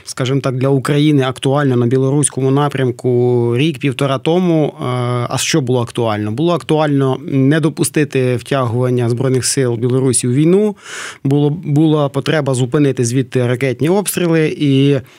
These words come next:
е, загрозу як таку зупинити. Станом на зараз в Україні, е, ну, Україна досягнула цього, і, е, ну, відносно, скажімо так, в нас там кордон укріплений, ми, але ми відносно відчуваємо з боку півночі,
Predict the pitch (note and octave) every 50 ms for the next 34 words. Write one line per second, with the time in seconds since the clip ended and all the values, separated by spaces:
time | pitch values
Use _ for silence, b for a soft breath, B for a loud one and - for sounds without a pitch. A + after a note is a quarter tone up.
0 | B B B B - - C#3 C3 B2+ B2+ B2+ B2+ C3 B2+ B2+ B2+ B2+ B2+ B2 A#2+
1 | D#3 D#3+ D#3+ E3+ E3+ D3 A#2+ B2 A#2+ A#2+ - B2 - C3 A#2 A#2+ - B2 A#2 A2
2 | - A2+ - - E3+ F#3+ A3 G#3+ G3 F3+ D3 C#3 D#3+ F3+ F#3+ A3 G#3 - - -
3 | E3+ D#3 C#3 C#3 C#3+ B2+ - D3 D3 C#3+ D3+ F3 F#3+ G3 G3+ G3 F#3+ F#3 F3+ E3+
4 | D#3+ - - - F#3 - C#3 C#3 C#3+ C#3+ C#3+ C#3 C#3 C#3 C#3 C#3 C#3 C#3 C3+ -
5 | D#3+ C#3+ C#3 E3 F3+ E3+ D#3 D#3 C#3 - D#3 C#3+ C#3+ B2 A#2+ A#2 - - E3+ F#3+
6 | G#3 G3 G#3 G3+ F3 - - C#3 C3+ C#3 C#3 C#3 C#3 - - B2 - C3 B2+ B2+
7 | B2+ B2+ B2+ A#2+ B2 B2 B2+ D#3 G3+ G#3 F3 B2+ C3 A#2+ D#3+ F3+ F#3 - - D#3+
8 | D3 C#3 C3+ C3+ C3 B2 - - C#3 C3+ C3 C3 C3+ B2 - - - A#2+ B2+ B2
9 | A#2+ C#3 D#3 C#3+ - - B2 G#2 - - D3 C#3 C#3+ C#3 C#3 C3+ - B3 C4 -
10 | G#3 G3 F#3+ E3+ D#3 D#3 D#3 E3+ - C#3 C#3 D3+ D#3+ E3 E3+ E3+ E3 F3 F3+ F3
11 | D#3 C3+ D#3 E3 D#3 - D#3 C#3+ C3 A#2 - C#3 C3+ D3 D#3+ E3 D#3 C#3 C3 A#2+
12 | B2+ D3+ D3+ - C#3 A#2 C#3 D3+ D#3 D#3 C#3+ - - D3 C#3 -